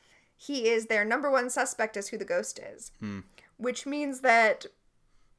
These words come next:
Speaker 1: Prue has to take the baby to work,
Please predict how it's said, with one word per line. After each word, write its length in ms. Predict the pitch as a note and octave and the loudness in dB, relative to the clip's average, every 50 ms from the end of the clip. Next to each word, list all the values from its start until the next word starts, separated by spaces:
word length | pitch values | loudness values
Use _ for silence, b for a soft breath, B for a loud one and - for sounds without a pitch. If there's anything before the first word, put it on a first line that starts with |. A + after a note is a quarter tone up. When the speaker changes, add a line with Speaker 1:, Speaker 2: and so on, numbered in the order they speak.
| _ _ _ _ _ | _ _ _ _ _
Speaker 1:
Prue 560 | - - - F#4+ G#4 A#4 A4+ F4 C4+ C4 D4 F4+ | -20 -4 2 6 8 8 10 10 10 8 8 6
has 260 | D#4 C4+ C4 C4 - - | 2 0 0 0 -2 -6
to 100 | C4 B3 | -8 -6
take 260 | - - F#4 - - | -2 -2 -2 0 0
the 80 | G4 | -2
baby 320 | D4 D#4+ E4 E4+ - E4 D#4+ | 0 0 -2 -2 -2 -6 -6
to 120 | - F4+ D4+ | -6 -6 -2
work, 420 | B3 F#3+ F#3 G#3 - - - | 2 4 4 4 4 2 -6